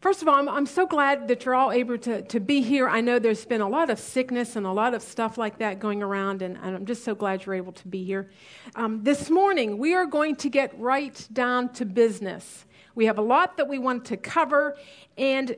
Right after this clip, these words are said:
uh, mostly this morning, we want to make sure that what we study, we want to put it in context. Very important that our lesson that we go over this morning is in context. So we are going to spend some time in review.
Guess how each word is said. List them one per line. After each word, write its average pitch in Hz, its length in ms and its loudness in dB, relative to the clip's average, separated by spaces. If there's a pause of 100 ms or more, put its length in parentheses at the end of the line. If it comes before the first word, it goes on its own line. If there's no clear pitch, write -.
uh, 214 140 -2
mostly 277 560 2
this 226 260 -2
morning, 220 320 0
we 240 140 -4
want 330 260 0
to 403 100 -2
make 302 200 0
sure 269 280 2
that 240 220 0
what 247 220 0
we 226 100 -6
study, 311 680 -2
we 254 140 -6
want 262 160 -2
to 247 60 -4
put 359 240 -2
it 392 160 -2
in 311 240 -4
context. - 1000 -4 (160)
Very 339 260 0
important 277 600 -4 (300)
that 233 140 0
our 208 140 2
lesson 330 520 -2 (180)
that 240 120 -4
we 240 120 -4
go 233 200 2
over 262 160 0
this 254 220 -8
morning 233 380 -4
is 196 260 -4
in 262 400 -2 (260)
context. - 720 -4
So 247 160 2
we 330 200 0
are 440 80 -2
going 269 380 -2
to 269 200 -6
spend 233 400 -4
some 294 180 -8
time 220 440 0
in 240 180 -6
review. 262 680 -2